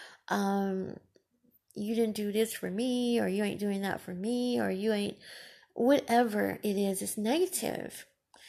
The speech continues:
And that negativity will work against you. And if you don't know how to talk it out with the other person, then the negativity, and if, if you both start to play the games, then, oh God, you are really in a mess.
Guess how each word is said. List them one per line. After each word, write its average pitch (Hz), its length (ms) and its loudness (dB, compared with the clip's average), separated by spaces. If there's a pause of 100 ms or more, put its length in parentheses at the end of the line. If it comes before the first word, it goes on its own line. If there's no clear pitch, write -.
(260)
And 220 120 2
that 226 140 2
negativity 233 840 0
will 208 220 0
work 254 320 2
against 247 680 -2
you. - 360 -6 (840)
And 208 100 -2
if 220 140 -2
you 226 60 2
don't 294 340 4
know 269 120 2
how 208 160 4
to 202 100 0
talk 202 360 -4
it 202 160 -4
out 330 380 2
with 214 220 -2
the - 140 -6
other 190 180 0
person, 196 800 2 (520)
then 220 200 6
the 226 100 6
negativity, 220 880 4
and 214 80 2
if, 208 260 0
if 226 140 2
you 240 120 8
both 294 440 4
start 202 320 4
to - 80 -10
play 202 240 2
the 190 100 -2
games, 190 460 -2
then, 196 200 2
oh 214 140 2
God, 202 460 -2 (1300)
you 214 180 0
are 202 160 6
really 240 400 2
in 180 120 -6
a 180 40 -4
mess. 170 640 -6